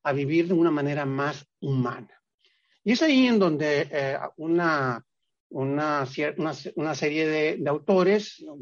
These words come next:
incluso ya podríamos hablar por ahí de cierta escuela, ¿no? Eh, que habla de la ética de la compasión, que habla de, en, en educación, en, en pedagogía, habla de la pedagogía de la alteridad,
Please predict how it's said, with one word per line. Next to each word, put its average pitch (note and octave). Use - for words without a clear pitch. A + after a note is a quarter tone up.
incluso C#3+
ya D#3
podríamos C#3+
hablar C#3
por D3
ahí C#3
de C3+
cierta C#3+
escuela, F3+
¿no? D3+
Eh, C#3+
que C#3+
habla D#3+
de E3
la A2+
ética B2+
de C#3+
la D3
compasión, F#3+
que C3+
habla D3+
de, C3
en, C3
en C3
educación, D3
en, C3+
en A#2+
pedagogía, C#3
habla C#3
de C#3
la B2+
pedagogía B2
de C#3
la C3+
alteridad, D#3